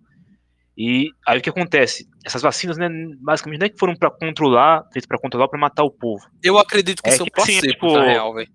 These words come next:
Speaker 1: não, eu acho que assim, não, acho que assim, tipo, eles fizeram com o intuito, assim, de, tipo, essa aqui é a única alter-, a, a única e talvez a melhor alter-, assim, tipo, a melhor alternativa e talvez a única alternativa que a gente tem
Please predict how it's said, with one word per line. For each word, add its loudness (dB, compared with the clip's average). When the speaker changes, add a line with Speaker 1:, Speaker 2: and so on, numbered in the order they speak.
Speaker 1:
não, -6
eu -6
acho -6
que -2
assim, -4
não, -4
acho -6
que -10
assim, -10
tipo, -14
eles -6
fizeram 0
com -8
o -10
intuito, -10
assim, -10
de, -10
tipo, -8
essa 0
aqui -4
é 4
a 6
única 0
alter-, -2
a, 2
a 2
única -4
e -6
talvez -6
a -8
melhor 0
alter-, -10
assim, -12
tipo, -4
a -2
melhor 2
alternativa -2
e -6
talvez -6
a 2
única -4
alternativa -4
que -10
a -4
gente -6
tem -4